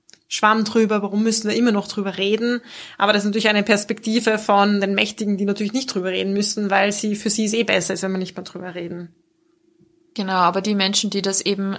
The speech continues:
Speaker 2: nach wie vor betrifft oder diese Folgen davon immer noch spürbar sind, die haben ein ganz großes Interesse, eben weiterhin drüber zu reden.
Speaker 1: Ja, und ich find's auch spannend, weil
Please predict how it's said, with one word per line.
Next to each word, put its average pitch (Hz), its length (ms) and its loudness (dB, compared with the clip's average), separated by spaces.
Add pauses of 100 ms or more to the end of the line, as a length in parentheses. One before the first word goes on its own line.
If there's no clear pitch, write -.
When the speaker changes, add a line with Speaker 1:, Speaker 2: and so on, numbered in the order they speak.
Speaker 2:
nach 180 240 -2
wie 202 100 -4
vor 190 220 0
betrifft 214 520 -6
oder 185 200 -4
diese 180 500 0 (580)
Folgen 220 400 4
davon 190 320 0
immer 202 200 0
noch 190 140 -6
spürbar 208 440 -2
sind, 214 460 -4 (1200)
die 226 140 4
haben 202 120 2
ein 208 200 2
ganz 202 240 0
großes 208 260 -2
Interesse, 180 460 -6
eben 180 200 -8
weiterhin 180 500 -10
drüber 180 240 -12
zu 190 120 -10
reden. 175 340 -12 (200)
Speaker 1:
Ja, 208 320 -4
und 226 100 -2
ich 220 120 -4
find's 233 160 -2
auch 226 160 2
spannend, 220 480 0
weil 208 320 2